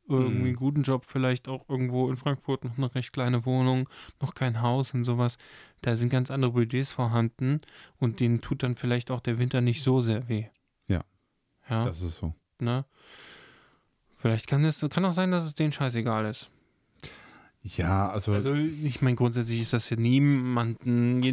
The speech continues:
Speaker 1: also es
Speaker 2: Richtig.
Speaker 1: gibt wenige Leute, die einfach so eine Hochzeit aus dem Arm schütteln, so, aber, ähm, ich hab ja auch schon alles erlebt, ne? Also
Speaker 2: Mhm.
Speaker 1: von, äh, von bis, ich hab Hochzeiten von, äh, zehntausend bis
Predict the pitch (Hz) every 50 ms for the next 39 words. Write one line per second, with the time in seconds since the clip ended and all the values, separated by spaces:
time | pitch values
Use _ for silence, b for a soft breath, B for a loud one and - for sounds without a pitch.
0 | 135 - 135 170 151 139 127 120 123 120 135 - - 131 135 135 147 156 147 139
1 | 135 131 131 135 131 131 127 127 131 123 127 127 123 - 131 - - 135 123 123
2 | 120 117 127 127 - - 139 127 120 - - 135 127 113 117 120 - 123 123 127
3 | 123 - - 120 107 117 113 110 107 110 117 113 110 - 127 120 123 123 127 139
4 | B B B B B B B B B B B B 139 127 123 120 120 120 120 117
5 | b b b b b 147 - - 127 - 139 131 117 - - - - 127 123 120
6 | 131 127 123 - 131 123 127 131 127 120 - - - 120 123 123 - - - 120
7 | 117 123 117 107 104 101 120 120 120 117 120 123 - 131 131 127 127 131 - -
8 | - 123 123 120 120 127 127 123 - - - 123 - - 127 120 - _ - 131
9 | 120 - - - 135 127 131 123 123 - - 123 120 117 117 120 B B B B
10 | B B B B - 131 123 117 117 113 - - - 127 131 139 135 135 127 123
11 | 123 117 - 131 131 127 - - 131 127 - - - - - -